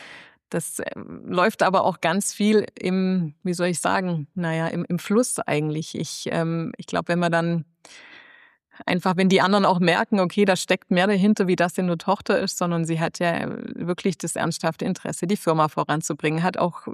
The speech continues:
technische Ideen. Ja, man muss sich halt beweisen, wie sich eigentlich jeder beweisen muss. Ja, vielleicht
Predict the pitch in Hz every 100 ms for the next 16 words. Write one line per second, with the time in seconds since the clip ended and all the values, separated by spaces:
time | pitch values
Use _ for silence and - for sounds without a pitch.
0 | - - - 160 180 - 214 180 160 165
1 | 170 - - - - - - _ _ _
2 | _ - 160 156 185 180 190 214 202 196
3 | 202 165 175 202 208 175 196 190 - 185
4 | 175 175 208 156 - - 170 156 156 -
5 | 160 156 156 170